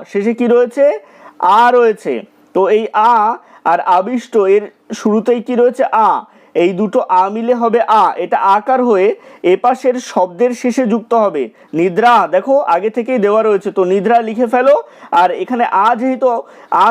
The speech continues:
যেহেতু পরিবর্তন হয়েছে সূত্রের জন্য, বাদবাকি পড়ে থাকে বিষ্ট, বিষ্টটুকু লিখে দাও, হয়ে যাবে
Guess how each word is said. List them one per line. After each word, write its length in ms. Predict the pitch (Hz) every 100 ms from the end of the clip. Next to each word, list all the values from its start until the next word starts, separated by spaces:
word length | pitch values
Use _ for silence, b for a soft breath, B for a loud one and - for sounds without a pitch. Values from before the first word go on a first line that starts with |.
| 220
যেহেতু 260 | 254 233 233 196
পরিবর্তন 480 | 208 240 262 269 262
হয়েছে 200 | 254 208 233
সূত্রের 360 | 226 202 247 226
জন্য, 180 | 208 185 233 226
বাদবাকি 400 | 190 190 226 240 220
পড়ে 140 | 208 220
থাকে 140 | 226 208
বিষ্ট, 240 | 233 233 - 143 147
বিষ্টটুকু 440 | 202 - 233 226 247
লিখে 160 | 233 233 202
দাও, 140 | 180 - B B
হয়ে 160 | 190 185
যাবে 180 | 214 247